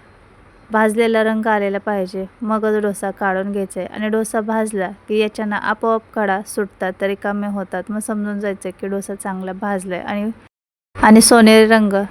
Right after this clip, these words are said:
दिसतो याच्यावरती. तर आता सर्व बाजूने हा डोसा अगोदर मोकळा करून घ्यायचा, म्हणजे आपल्याला व्यवस्थित काढता येतो. अजिबात ह्या पॅनला चिटकत नाही किंवा तुटत नाही. पण काय करायचं आहे, एक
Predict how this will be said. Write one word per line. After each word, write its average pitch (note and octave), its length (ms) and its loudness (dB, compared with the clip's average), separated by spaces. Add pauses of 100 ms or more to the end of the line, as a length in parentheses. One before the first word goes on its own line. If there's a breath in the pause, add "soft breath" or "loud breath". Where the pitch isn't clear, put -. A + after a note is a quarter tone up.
(120)
दिसतो A3 360 0
याच्यावरती. G#3 720 0 (680)
तर G#3+ 80 2
आता G#3 320 2 (380)
सर्व A3+ 340 4
बाजूने G#3 480 0
हा G3+ 140 -4
डोसा G#3 420 0
अगोदर F#3+ 340 0
मोकळा G3+ 360 0
करून G#3 360 -2
घ्यायचा, G3 360 -6 (120)
म्हणजे G#3 260 -2
आपल्याला G3+ 340 -2
व्यवस्थित F#3 460 -4 (140)
काढता F#3+ 360 0
येतो. F#3+ 360 -4 (400 loud breath)
अजिबात A3+ 380 0
ह्या A3+ 120 -2
पॅनला G3 400 -2
चिटकत G3+ 520 -6
नाही F#3+ 380 -4 (160)
किंवा G3+ 200 0 (120)
तुटत G#3 320 -2
नाही. G3 320 -4 (540 soft breath)
पण G#3+ 100 -6
काय A3+ 200 0
करायचं A3 460 -2
आहे, G3+ 100 -4
एक G3 260 -8